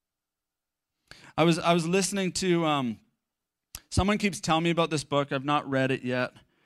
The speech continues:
but, um, but it speaks directly to what I'm talking about here. And it's by,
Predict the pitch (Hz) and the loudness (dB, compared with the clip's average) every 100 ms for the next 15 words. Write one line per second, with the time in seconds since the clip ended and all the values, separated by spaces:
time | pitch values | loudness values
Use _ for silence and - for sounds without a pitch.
0 | _ _ _ 123 127 120 135 117 113 107 | _ _ _ -4 -2 -2 -2 -2 -2 -6
1 | _ _ _ 131 127 - - 143 135 - | _ _ _ -4 -4 -2 0 0 0 -4
2 | 120 135 135 127 120 127 120 113 110 127 | 0 0 0 -4 -4 -4 -2 -2 -4 -6
3 | 123 127 120 107 107 - 107 101 98 - | -6 -6 -6 -4 -8 -8 -8 -6 -8 -12
4 | - _ _ - 120 - 131 | -20 _ _ -12 -10 -4 -4